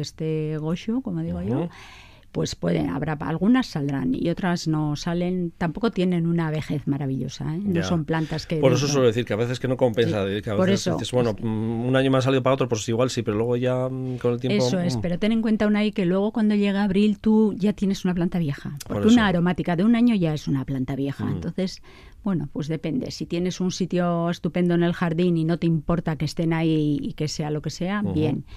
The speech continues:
Speaker 1: Pero para tener, por ejemplo, una jardinera en la ventana de la cocina, que siempre apetecen, de verdad que merece la pena renovar cada año.
Speaker 2: Ujú. Eh, la que sí se ha puesto muy, muy de moda es la albahaca.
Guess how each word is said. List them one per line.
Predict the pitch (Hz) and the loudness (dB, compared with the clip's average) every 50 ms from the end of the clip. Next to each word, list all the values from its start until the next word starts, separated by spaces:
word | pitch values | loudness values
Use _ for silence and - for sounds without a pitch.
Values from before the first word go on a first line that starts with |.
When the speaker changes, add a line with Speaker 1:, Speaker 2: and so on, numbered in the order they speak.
| - - - - - | -18 -16 -16 -8 -6
Speaker 1:
Pero | - 165 165 156 | -4 -2 -2 -2
para | 165 156 156 156 | -2 -4 -4 -2
tener, | - 165 170 185 180 | -2 0 0 0 0
por | - 202 190 | 0 -2 -2
ejemplo, | 202 - 175 160 165 156 - | 0 0 0 0 0 -2 -2
una | - 202 208 202 196 196 | 0 2 4 4 4 4
jardinera | - - 180 165 147 156 165 165 165 165 160 156 | 2 0 0 0 2 2 4 4 4 2 2 0
en | 156 156 151 | 0 0 0
la | 147 143 147 147 143 | -2 -2 -2 -2 -2
ventana | 151 151 147 156 160 170 165 156 | 0 0 0 2 2 2 2 2
de | 151 | 2
la | 151 147 | 0 0
cocina, | 147 143 - 170 175 196 202 | 0 0 2 2 2 2 0
que | 208 | 0
siempre | - - 156 147 151 | 0 0 0 -2 -2
apetecen, | 143 147 160 - - 165 - - 190 202 214 220 - - - - - - - | -4 -6 -6 -4 -4 -4 -4 -2 -2 -2 -2 -4 -6 -12 -20 -20 -20 -12 -6
de | - 160 165 | -4 -2 -2
verdad | 151 156 160 - | 0 -2 0 0
que | 165 | 0
merece | 156 151 147 - 156 | 0 0 -2 -2 -2
la | 143 139 | -4 -4
pena | - 147 143 139 139 147 | -2 -2 -2 0 0 -2
renovar | - - 156 139 131 139 135 143 143 - | -2 -2 -2 -2 0 0 -2 -2 -4 -6
cada | - 135 135 127 | -8 -10 -10 -10
año. | 127 123 120 131 - - | -8 -8 -8 -10 -10 -10
Speaker 2:
Ujú. | 92 87 95 - - - - - - - - - - - | -10 -10 -10 -12 -14 -16 -16 -16 -16 -16 -16 -16 -14 -8
Eh, | - 113 113 - - 110 | -4 -4 -4 -4 -4 -4
la | 101 107 101 | -4 -4 -4
que | - 98 | -4 -4
sí | 98 120 120 | -4 -2 -2
se | 123 | -2
ha | 120 131 | -2 -2
puesto | 131 120 - 123 | -4 -6 -4 -2
muy, | 120 123 123 127 123 | -2 0 0 0 0
muy | 120 120 120 110 | 2 0 0 0
de | 113 | 0
moda | 110 123 135 | 0 0 -2
es | 131 120 | -2 -2
la | 98 87 | -4 -4
albahaca. | 85 85 82 - 71 67 - | -4 -4 -6 -8 -10 -14 -14